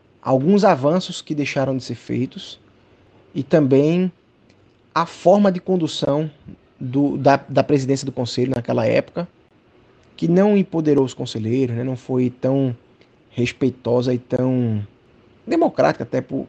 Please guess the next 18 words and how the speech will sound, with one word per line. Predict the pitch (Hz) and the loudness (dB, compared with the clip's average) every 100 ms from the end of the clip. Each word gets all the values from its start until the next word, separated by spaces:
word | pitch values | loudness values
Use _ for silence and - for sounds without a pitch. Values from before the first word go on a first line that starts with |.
| - | -8
por | 131 | -6
assim | 123 135 | -6 -6
dizer, | 113 120 143 - _ - - _ | -4 -4 -6 -10 _ -20 -20 _
no | 117 | -14
sentido | - 143 139 | -8 -2 0
de | 131 135 117 - _ _ _ - | 4 2 0 -8 _ _ _ -4
promover | 156 160 123 147 | 2 2 2 -2
participação | 139 120 - 131 113 - 127 127 | -2 -6 -6 -8 -6 -6 -4 -4
do | 127 131 190 | -4 -2 -2
conselheiro | 180 147 147 117 120 151 196 - _ _ _ - | -2 -2 -2 2 2 2 -2 -6 _ _ _ -10
e | - | -6
até | - | -2
mesmo | 180 202 | 0 0
do | 214 | -2
sócio, | - 135 131 | 0 0 0
como | 156 | -2
nós | 160 | -4
fizemos. | - 151 117 107 - | -4 -6 -6 -8 -14